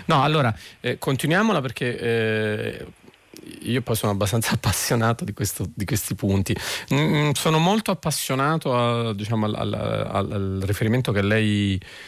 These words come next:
fa a Tim Berners-Lee. Ricordiamo, per chi non lo sapesse, è stato il co-inventore del World Wide Web, eh, era, è un, um, un grande informatico londinese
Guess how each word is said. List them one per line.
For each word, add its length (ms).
fa 380
a 80
Tim 240
Berners-Lee. 840
Ricordiamo, 580
per 140
chi 100
non 100
lo 60
sapesse, 360
è 20
stato 280
il 160
co-inventore 1040
del 160
World 380
Wide 260
Web, 460
eh, 560
era, 560
è 260
un, 280
um, 680
un 180
grande 420
informatico 1300
londinese 960